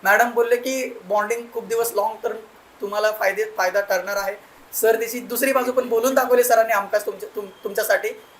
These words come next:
त्या बाजूला देखील तुम्ही इग्नोर करू नका, वावत जाऊ नका कुठल्याही गोष्टीमध्ये. खूप चांगलं आयुष्य भेटणार आहे. मॅडमकडे बघा आता, डेप्युटी कमिशनर म्हणून मॅडम आमच्यासमोर सत-, म्हणजे प्रमुख पाहुणे म्हणून बसलेले आहेत. येणारा काळ तुमचा असणार आहे, त्याच्यामुळे प्रिलिमचा चांगला अभ्यास करा.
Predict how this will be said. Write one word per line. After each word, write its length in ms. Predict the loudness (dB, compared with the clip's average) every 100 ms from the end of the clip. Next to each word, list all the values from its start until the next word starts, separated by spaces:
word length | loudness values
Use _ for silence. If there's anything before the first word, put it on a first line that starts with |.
| 2
त्या 120 | 4
बाजूला 320 | 4 4 4
देखील 260 | 4 2 -6
तुम्ही 280 | -2 -2 -4 -12 -12
इग्नोर 280 | -2 0
करू 200 | 0 0
नका, 240 | -4 -6 -12 -18 -20 -20 2
वावत 300 | 4 8 6
जाऊ 220 | 6 2
नका 180 | 2 -2
कुठल्याही 320 | -2 -2 0
गोष्टीमध्ये. 480 | 0 -4 -6 -4 -6 -8 -20 -20 -20 -20 -20 -8
खूप 160 | -2
चांगलं 260 | 0 2 4
आयुष्य 300 | 4 2 -2
भेटणार 300 | -4 -4 -2
आहे. 220 | 0 0
मॅडमकडे 480 | 0 0 0 0 0
बघा 220 | 2 4
आता, 260 | 4 2 -2
डेप्युटी 360 | -2 -6 -6
कमिशनर 380 | -4 -8 -8 -8
म्हणून 180 | -6 -4
मॅडम 180 | -2 -2
आमच्यासमोर 420 | -4 -6 -6 -4
सत-, 260 | -4 -6 -10
म्हणजे 400 | -2 0 0 -6 -18 -20 -20 -8 0
प्रमुख 220 | 2 4
पाहुणे 280 | 4 4 2
म्हणून 200 | -2 -4
बसलेले 360 | -4 -4 -4
आहेत. 120 | -4
येणारा 260 | -4 -2 0
काळ 200 | 2 2
तुमचा 380 | 2 -2 2 2
असणार 280 | 2 0 -2
आहे, 180 | -2
त्याच्यामुळे 320 | -4 -8 -6 -6
प्रिलिमचा 340 | -6 -6 -4
चांगला 300 | -6 4 4
अभ्यास 280 | 6 2 2
करा. 240 | 2 2